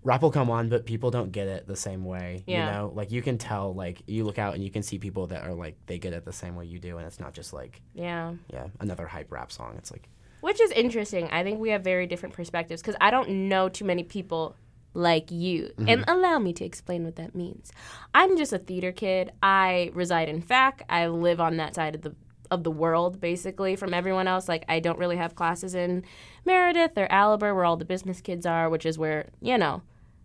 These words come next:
Speaker 2: the, the majority of people are. Like, my
Speaker 1: Mm-hmm.
Speaker 2: class is, like, twenty people, like, pr-, compared to pharmacy, where it's, like, everyone, like, the whole world. So, um,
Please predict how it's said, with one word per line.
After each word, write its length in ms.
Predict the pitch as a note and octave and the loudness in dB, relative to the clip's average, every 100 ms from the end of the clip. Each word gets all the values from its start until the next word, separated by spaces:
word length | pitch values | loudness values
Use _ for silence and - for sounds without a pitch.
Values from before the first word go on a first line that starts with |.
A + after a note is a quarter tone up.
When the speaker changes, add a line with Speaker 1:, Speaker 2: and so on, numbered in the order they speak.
| - - | -20 -12
Speaker 2:
the, 200 | - D4+ - | -4 -4 -4
the 400 | A3+ A#3+ A3 G3+ - - - - | 2 4 4 2 -8 -20 -14 -2
majority 640 | G#3+ F3+ F#3 F#3 F#3 C#3 | -2 4 6 6 4 0
of 80 | D3 | -4
people 240 | D#3+ D#3 | -6 -2
are. 80 | D3 | 0
Like, 160 | D3+ E3 | 0 2
my 100 | F3 | 2
Speaker 1:
Mm-hmm. 80 | |
Speaker 2:
class 320 | G#2+ F3+ F3+ E3+ | 4 4 4 0
is, 320 | E3 D#3+ - - - - - | -2 -2 -10 -16 -20 -20 -10
like, 180 | E3 D#3+ - | -6 -6 -8
twenty 400 | - - E3 E3 | -18 -10 -6 -6
people, 420 | E3 E3+ E3 D#3+ D#3 | -6 -8 -8 -6 -4
like, 240 | D#3 D3 - | -4 -6 -12
pr-, 100 | - - | -14 -6
compared 320 | F3+ F3 E3 | -2 0 0
to 40 | |
pharmacy, 500 | D#3+ E3 E3 D#3+ D#3+ | 0 0 2 0 -4
where 120 | D3+ D3+ | -4 -6
it's, 120 | D3 | -4
like, 160 | D3+ E3 | -4 6
everyone, 460 | G3 E3+ E3 D#3 | 6 6 2 0
like, 140 | D#3+ D#3+ | -4 -6
the 80 | |
whole 180 | D#3+ E3 | 0 0
world. 260 | F2+ D2+ - - - - | 0 -4 -6 -18 -20 -18
So, 840 | - - F#4 G4 F4 G3+ F3 F3 G#3 - - - - - - | -8 0 8 10 10 8 8 4 0 -10 -20 -20 -20 -14 4
um, 800 | G#3 G3 F#3+ F3+ F3 F3 F3+ A3+ | 8 10 10 8 4 0 -6 -10